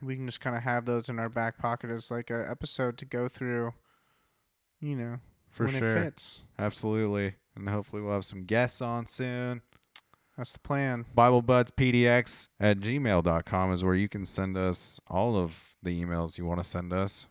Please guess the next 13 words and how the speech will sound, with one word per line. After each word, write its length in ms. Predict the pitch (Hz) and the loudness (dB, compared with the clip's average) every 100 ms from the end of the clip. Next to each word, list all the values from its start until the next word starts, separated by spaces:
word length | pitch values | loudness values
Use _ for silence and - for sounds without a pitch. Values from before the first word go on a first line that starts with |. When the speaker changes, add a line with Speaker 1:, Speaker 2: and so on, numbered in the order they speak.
| 107 | 2
Speaker 2:
Love 180 | 147 | 2
to 80 | 170 | 2
hear 160 | 117 107 | 0 2
your 200 | 101 135 | 4 2
take 380 | - 92 90 - - | 2 2 0 -4 -4
Speaker 1:
Yeah, 140 | - | 0
we're 60 | 95 | 2
Speaker 2:
on, 40 | |
Speaker 1:
still 300 | 95 95 143 | 2 4 6
Speaker 2:
uh, 40 | 147 | 8
Speaker 1:
waiting 380 | 151 143 131 | 6 4 -2
for 160 | 127 131 | -2 -2
someone. 500 | - 143 139 120 120 | 2 2 4 2 0